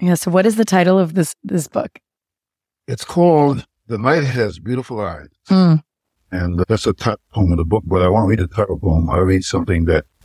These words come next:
Speaker 2: came to me as I was writing on this, I think, quoted. It's called The Two Stars. There once was two brilliant stars who admired each other so. They talked on stellar phones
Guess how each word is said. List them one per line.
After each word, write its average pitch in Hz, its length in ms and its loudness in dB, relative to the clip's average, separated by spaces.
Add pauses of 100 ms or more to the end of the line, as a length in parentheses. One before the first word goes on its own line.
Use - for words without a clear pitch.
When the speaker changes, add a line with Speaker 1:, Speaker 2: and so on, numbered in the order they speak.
Speaker 2:
came 104 140 2
to 80 200 0
me - 100 -6 (840)
as 85 140 -10
I 87 60 -4
was 80 140 0
writing 87 360 0
on 80 140 -2
this, 80 160 -6
I 90 120 0
think, 76 260 -4
quoted. 90 320 -2 (800)
It's - 140 -6
called 165 280 2
The 117 60 -2
Two 156 200 2
Stars. 98 640 -2 (920)
There 127 260 4
once 156 340 2
was 120 600 2 (720)
two 180 220 0
brilliant 131 580 2
stars 95 800 -2 (640)
who 135 140 4
admired 107 680 0 (240)
each 110 260 -6
other 98 300 -6
so. 90 520 -2 (580)
They 147 140 4
talked - 480 0
on 123 160 -2
stellar 139 420 0
phones 98 720 -2